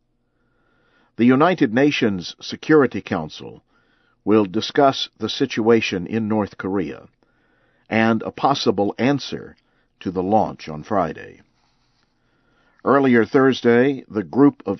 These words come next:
eight industrial nations ordered North Korea to cancel the launch. American Secretary of State Hillary Clinton said the Security Council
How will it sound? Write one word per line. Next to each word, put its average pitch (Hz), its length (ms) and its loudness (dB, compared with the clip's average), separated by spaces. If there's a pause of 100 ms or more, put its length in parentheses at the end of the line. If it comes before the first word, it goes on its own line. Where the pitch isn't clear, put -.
eight 135 260 0
industrial 110 680 -2
nations 104 640 -6 (560)
ordered 147 580 4
North 107 320 0
Korea 113 540 0
to 139 100 -6
cancel 147 600 -6
the 127 160 0
launch. 127 600 -2 (1200)
American 101 600 0
Secretary 104 680 -2
of 82 140 -8
State 123 400 0
Hillary 90 360 -4
Clinton 139 540 -4
said 107 400 -2 (600)
the 92 80 0
Security 127 600 4
Council 117 600 -2